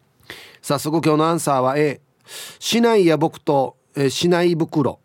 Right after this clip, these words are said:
を含め、剣道具や稽古着、袴のそれぞれに名前を入れています。多くの人が集まるところにいると、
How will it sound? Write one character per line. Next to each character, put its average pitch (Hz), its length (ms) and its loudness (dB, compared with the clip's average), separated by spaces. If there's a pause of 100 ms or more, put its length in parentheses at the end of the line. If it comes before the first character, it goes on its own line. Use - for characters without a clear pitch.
を 147 160 0
含 131 260 -4
め、 104 160 -4 (320)
剣 175 340 2
道 185 240 2
具 139 140 0
や 104 160 -4 (220)
稽 165 240 0
古 165 160 -2
着、 147 220 -2 (280)
袴 160 420 -2
の 156 100 0
そ 165 140 -2
れ 170 140 2
ぞ 147 140 0
れ 117 120 -2
に 107 100 -2
名 127 160 0
前 127 200 -2
を 131 100 0
入 131 60 2
れ 127 100 0
て - 100 -6
い 101 60 -2
ま 78 140 -8
す。 - 140 -16 (240)
多 156 220 0
く 160 100 -2
の 160 120 2
人 147 160 -4
が 127 160 0
集 127 100 -6
ま 131 100 0
る 127 100 -4
と 131 100 -6
こ 117 160 -4
ろ 110 60 -2
に 107 100 -2
い 101 60 -2
る 95 100 -6
と、 85 200 -8